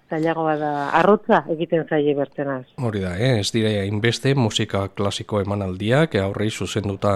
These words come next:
Speaker 2: ematen diren,
Speaker 1: Hmm.
Speaker 2: eskaintzen de-, diren emanaldiak, eh, eta kasu honetan, ba, Urruñan aukera bat izango dugu, esan bezala, ostirala hontan, arratsaldeko seiretan, eh, aurrei zuzenduta dago, baina pentsatzen dut baita ere, ba,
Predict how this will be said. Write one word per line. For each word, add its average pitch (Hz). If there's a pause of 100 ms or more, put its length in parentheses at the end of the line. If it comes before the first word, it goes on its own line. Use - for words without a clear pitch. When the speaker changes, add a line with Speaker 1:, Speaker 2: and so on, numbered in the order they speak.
Speaker 2:
ematen 95
diren, 104
Speaker 1:
Hmm. 92
Speaker 2:
eskaintzen 104
de-, 98
diren 104
emanaldiak, 98 (460)
eh, 104
eta 113
kasu 107
honetan, 101
ba, 95
Urruñan 107
aukera 95
bat 95
izango 95
dugu, 104
esan 110
bezala, 117
ostirala 104
hontan, 110 (440)
arratsaldeko 127
seiretan, 117 (460)
eh, 113
aurrei 151
zuzenduta 127
dago, 131 (140)
baina 113 (240)
pentsatzen 123
dut 127
baita 110
ere, 120
ba, 101